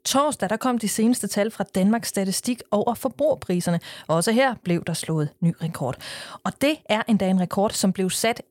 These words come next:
inden krigen i Ukraine ramte. Louise Akkerstrøm Hansen, privatøkonom i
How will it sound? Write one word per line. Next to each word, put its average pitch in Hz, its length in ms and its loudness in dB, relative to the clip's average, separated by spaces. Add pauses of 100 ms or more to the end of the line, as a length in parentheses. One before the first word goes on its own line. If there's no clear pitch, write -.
inden 254 340 4
krigen 208 500 0
i 214 100 4
Ukraine 185 720 2 (200)
ramte. 143 360 0 (420)
Louise 208 480 2
Akkerstrøm 190 500 0
Hansen, 202 400 -2
privatøkonom 208 600 0
i 190 120 0